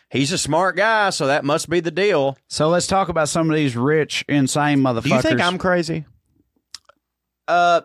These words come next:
Speaker 2: like, cra-, cra-, depends on how we define crazy. No.
Speaker 1: Do you think I could get there with enough money?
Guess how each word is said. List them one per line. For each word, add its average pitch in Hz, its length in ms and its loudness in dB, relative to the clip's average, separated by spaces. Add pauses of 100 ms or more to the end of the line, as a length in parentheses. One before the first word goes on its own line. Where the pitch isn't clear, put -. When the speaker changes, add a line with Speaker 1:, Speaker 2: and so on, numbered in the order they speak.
Speaker 2:
like, 151 300 -4
cra-, - 380 -10 (260)
cra-, 180 600 -2 (500)
depends 214 280 0
on 185 80 2
how 175 160 4
we 160 80 4
define 139 380 2
crazy. 110 560 0 (160)
No. 113 400 0 (580)
Speaker 1:
Do 131 100 0
you 135 40 2
think 147 160 2
I 123 60 2
could 107 180 -8
get 127 220 0
there 107 140 2
with 101 120 0
enough 101 260 0
money? 101 400 -4